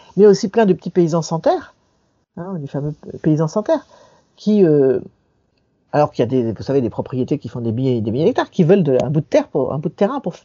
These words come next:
pour, pour nourrir leur famille, et qui vont rentrer dans l'Amazonie, qui vont déforester parce qu'ils ont besoin de, de, de bouffer. Tout simplement.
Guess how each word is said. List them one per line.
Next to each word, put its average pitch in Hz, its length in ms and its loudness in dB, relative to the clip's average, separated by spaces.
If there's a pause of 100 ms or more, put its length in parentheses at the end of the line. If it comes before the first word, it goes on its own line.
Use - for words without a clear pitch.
(120)
pour, 147 180 -10 (160)
pour 170 140 2
nourrir 233 160 6
leur 214 120 4
famille, 294 300 0 (340)
et 220 120 4
qui 202 160 0
vont 240 160 6
rentrer 226 240 2
dans 196 100 2
l'Amazonie, 196 480 -4 (320)
qui 196 120 -6
vont 196 140 -2
déforester 185 540 0
parce - 140 -10
qu'ils 175 180 -8
ont 220 40 -6
besoin 254 180 -2
de, 196 200 -8
de, 165 260 -6
de 165 80 -6
bouffer. 254 360 -4 (280)
Tout 262 80 -8
simplement. 294 400 0